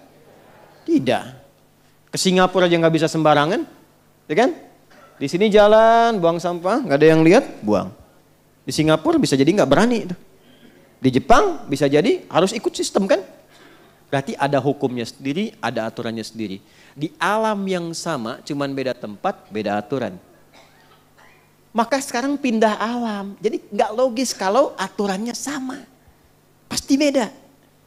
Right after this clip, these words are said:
Karena itu saat pindah alam, yang dibawa pun dunia itu akan ditinggalkan, nggak ada yang dibawa. Karena kan judulnya meninggalkan dunia kan? Dan hebatnya diumumkan di speaker di toa-toa. "Assalamualaikum warahmatullahi wabarakatuh.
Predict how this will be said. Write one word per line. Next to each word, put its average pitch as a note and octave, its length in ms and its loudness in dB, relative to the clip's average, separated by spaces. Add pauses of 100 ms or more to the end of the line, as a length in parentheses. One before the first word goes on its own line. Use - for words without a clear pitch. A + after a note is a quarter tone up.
(500)
Karena A3 240 4
itu B3+ 120 -2
saat G#3+ 280 0
pindah F3+ 320 0
alam, C3 480 -2
yang A3 240 0
dibawa E3+ 720 2
pun C4+ 400 -2
dunia E3+ 360 0
itu D3 120 -10
akan B3 280 -2
ditinggalkan, A#3+ 560 -4
nggak A3+ 120 -4
ada B3+ 80 0
yang B3+ 120 -6
dibawa. B3 240 -6 (720)
Karena A3 240 2
kan D4 160 2
judulnya A#3 400 4
meninggalkan A#3+ 560 4
dunia C4+ 320 6
kan? D#4+ 160 2 (800)
Dan F3 160 6
hebatnya E3+ 400 4
diumumkan F#3+ 720 4
di C#3 80 0
speaker D3+ 320 -2
di C#3+ 80 -2
toa-toa. A#2+ 640 0 (560)
"Assalamualaikum C3+ 640 2
warahmatullahi C3+ 640 4
wabarakatuh. B2+ 560 2